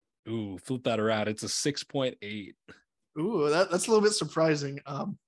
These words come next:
Speaker 2: personally, I would rate it probably in the eights. Um, damn, that's a little low.
Speaker 1: Mm-hmm. I would agree. I would think it's in the eights. That'd be my guess. So six point eight is a little bit low.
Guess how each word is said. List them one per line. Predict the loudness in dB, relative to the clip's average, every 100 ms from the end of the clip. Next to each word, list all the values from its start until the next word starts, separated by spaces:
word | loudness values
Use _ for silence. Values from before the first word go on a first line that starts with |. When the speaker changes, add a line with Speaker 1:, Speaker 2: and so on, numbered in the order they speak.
| _
Speaker 2:
personally, | 4 6 6 6
I | 6
would | 6
rate | 4
it | 2 -6 _ _
probably | 2 4 4
in |
the | 0 -2
eights. | -2 -4 -8 -10 -10
Um, | -8 -6 -6 -8 -12 -20 -20 -20 _ _ _ _ _ _ -14
damn, | -10
that's | -8 0
a |
little | 4 6
low. | 6 6 4 0 _ _ _ _ _
Speaker 1:
Mm-hmm. | -12 -8 -6 -6 -8 -14 _ _ -2
I |
would | 0
agree. | 0 0 2
I | 2
would | 2
think | 0 -2
it's | -6
in |
the | -10
eights. | -8 -8 -8 -12 _ -6
That'd | -4
be | -2
my | -2 -2
guess. | -2 -2 -2 -6 -10 _ _
So | -4
six | -2 0
point | 2 2
eight |
is | 2
a | 0
little | 0
bit | -2
low. | 0 0 -2